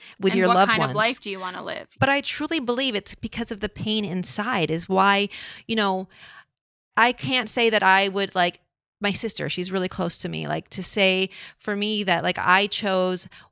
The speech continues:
Speaker 1: uh, alcohol over her, it, I wasn't even thinking about her, you know? And, and there's been lots of therapy because of it. And it's like,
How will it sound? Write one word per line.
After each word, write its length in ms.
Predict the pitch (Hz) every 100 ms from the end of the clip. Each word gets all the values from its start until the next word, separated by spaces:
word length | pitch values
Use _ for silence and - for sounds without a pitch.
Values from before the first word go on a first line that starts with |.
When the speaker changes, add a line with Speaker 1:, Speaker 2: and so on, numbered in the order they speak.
| _ -
Speaker 1:
uh, 140 | 185 147
alcohol 880 | 170 165 139 214 220 208 196 185
over 220 | 185 180 190
her, 220 | 185 - _ -
it, 240 | 220 208 208 -
I 120 | 220
wasn't 240 | 262 247
even 180 | 233 190
thinking 480 | - 254 302 - 202
about 360 | 139 143 131 -
her, 360 | - 151 90
you 140 | - 208
know? 220 | 208 233
And, 380 | 262 - 202 196
and 300 | - 202 202
there's 180 | 214 214
been 260 | 233 226 208
lots 300 | 208 247 247
of 100 | 196
therapy 420 | - 220 240 233
because 340 | 196 - 214 220
of 100 | 226
it. 160 | 208 -
And 160 | 196
it's 180 | 185 175
like, 220 | 208 202